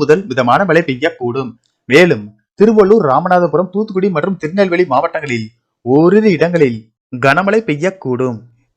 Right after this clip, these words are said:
சென்னையை பொறுத்தவரை அடுத்த நாற்பத்தெட்டு மணி நேரத்திற்கு வானம் ஓரளவு மேகமூட்டத்துடன் காணப்படும்.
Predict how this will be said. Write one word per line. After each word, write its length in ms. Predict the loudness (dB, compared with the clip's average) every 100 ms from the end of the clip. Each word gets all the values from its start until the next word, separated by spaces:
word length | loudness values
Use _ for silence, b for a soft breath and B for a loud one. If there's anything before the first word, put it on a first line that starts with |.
| _ -4
சென்னையை 440 | -2 0 0 0 0
பொறுத்தவரை 500 | -2 0 0 0 -2 -4
அடுத்த 280 | -6 -4 -2
நாற்பத்தெட்டு 440 | 0 0 -2 -10 -8
மணி 140 | -6 0
நேரத்திற்கு 460 | 0 0 -4 -6 -4
வானம் 420 | 2 2 2 -2 -2
ஓரளவு 440 | 0 2 0 -2 -6 -2
மேகமூட்டத்துடன் 800 | -2 -2 -6 -8 -8 -4 -6 -2
காணப்படும். 640 | -2 -2 -4 -6 -8